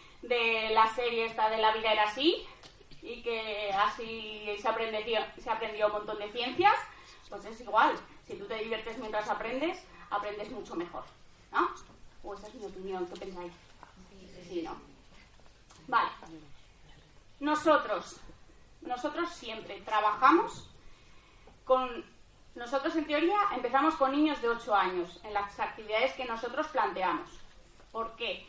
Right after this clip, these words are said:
Porque pensamos que es el momento en el que ellos empiezan a ser autónomos para poder hacer las cosas por ellos solos. Yo, por ejemplo, con mis sobrinos, con cinco o seis años, yo les estaba enseñando programación, pero porque yo,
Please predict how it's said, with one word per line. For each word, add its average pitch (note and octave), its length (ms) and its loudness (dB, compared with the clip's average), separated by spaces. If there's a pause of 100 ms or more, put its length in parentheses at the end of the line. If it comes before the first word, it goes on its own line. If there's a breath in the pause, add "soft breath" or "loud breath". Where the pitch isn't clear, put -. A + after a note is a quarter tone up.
(520 loud breath)
Porque A3 260 -6
pensamos C4 520 0
que D4 100 -8
es C4+ 100 -6
el C#4 80 -4
momento C#4+ 320 2
en C#4+ 80 2
el B3 160 0
que A#3+ 140 4
ellos C4 220 2
empiezan C4 420 0
a B3+ 80 2
ser B3 320 2
autónomos B3 1000 6
para A3 260 4
poder G#3+ 220 2
hacer B3+ 260 0
las C4 200 4
cosas A3+ 460 -4
por G#3 140 -6
ellos G3 260 -6
solos. E3+ 420 -8 (580 soft breath)
Yo, B3 140 0
por A#3 120 -2
ejemplo, A#3 600 0 (180)
con A#3+ 220 0
mis A#3 140 -8
sobrinos, C4 500 2 (200)
con G3+ 300 0 (300)
cinco C4 300 -6
o F3 80 -2
seis A3+ 260 -8
años, C4+ 320 -2 (180)
yo A3+ 80 0
les A#3 160 0
estaba C4+ 260 4
enseñando G#3 380 0
programación, F#3+ 720 -2
pero F#3 180 -4
porque F3 300 -6
yo, A3 400 0